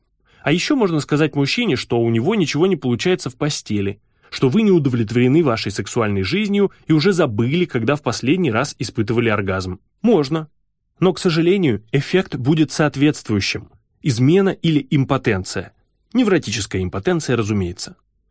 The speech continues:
В дополнение к этому женщинам стоит помнить еще и о том, что их переживания — это только их переживания. Внешне это может выглядеть совсем не так, как кажется изнутри. Тоска может выглядеть как недовольство,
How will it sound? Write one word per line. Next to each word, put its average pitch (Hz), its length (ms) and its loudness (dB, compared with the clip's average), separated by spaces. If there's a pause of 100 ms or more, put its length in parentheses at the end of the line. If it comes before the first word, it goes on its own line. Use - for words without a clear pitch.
(100)
В 139 60 0
дополнение 196 580 4
к - 120 -4
этому 151 320 2
женщинам 180 560 0
стоит 175 340 2
помнить 180 340 2
еще 156 260 -2
и - 180 0
о 139 100 2
том, 196 300 2
что - 180 -2
их 165 280 -2
переживания — 147 760 2 (360)
это 185 180 0
только 196 300 2
их - 360 0
переживания. 98 680 -2 (500)
Внешне 156 440 2
это 170 280 0
может 165 300 2
выглядеть 147 500 0
совсем 160 520 0
не 131 100 2
так, - 220 -2
как 131 200 -4
кажется 135 440 -2
изнутри. 117 520 -2 (480)
Тоска 196 320 0
может 127 260 0
выглядеть 104 400 -2
как 95 220 -4
недовольство, 127 720 0